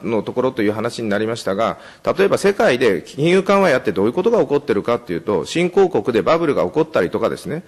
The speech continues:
これは日本銀行で相当議論になったはずですよ、問題があるんじゃないかということはですね。ですから、その点から考えてくると、果たしていかがなものなのかと思うんです。それから、あの、国債は満期まで持っていただければ大丈夫ですよ。しかし、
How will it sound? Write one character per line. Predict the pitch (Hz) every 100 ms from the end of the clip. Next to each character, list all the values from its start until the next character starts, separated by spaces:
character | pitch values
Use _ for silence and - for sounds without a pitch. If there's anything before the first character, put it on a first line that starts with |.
| - -
こ | 147
れ |
は | 135
日 | 123
本 | 165
銀 | 180 202
行 | 147
で | 107
相 | 147 160
当 | 165
議 | 196
論 | 160
に |
な | 170
っ | 196
た | 127
は | 139
ず | 160
で |
す | 165
よ、 | 110
問 | 98 113
題 | 117 117
が |
あ | 135
る | 120
ん |
じ | 90
ゃ |
な | 87 110
い |
か | 87 82
と |
い | 82
う | 98
こ | 101
と | 104
は | 65
で | -
す | -
ね。 | 104 - - - - -
で | 160
す |
か | 156
ら、 | 151 110 - - -
そ | -
の | 180 185
点 | 202
か | 196
ら | 196 185
考 | 190 190 190
え | 123
て | 117
く |
る | 131 101
と、 | 139 82
果 | 117
た | 196
し | 196
て | 120
い |
か | 147
が | 233
な | 180
も | 110
の | 123
な | 147 95
の |
か | 117 143
と |
思 | 101 117
う | 101
ん |
で | -
す。 | - - _
そ | -
れ | 156
か | 156
ら、 | 156 107 - - - -
あ | - 127
の、 | 120
国 | 147
債 | - 180 180
は |
満 | 151 202 190
期 | 156
ま | 160
で | 139
持 | 165
っ |
て | 160
い | 117
た | 135
だ | 135
け | 151
れ | 139
ば | 95
大 | 113 123
丈 | 139
夫 | 98
で | 76
す |
よ。 | - - - _ _
し | -
か | 190
し、 | 185 123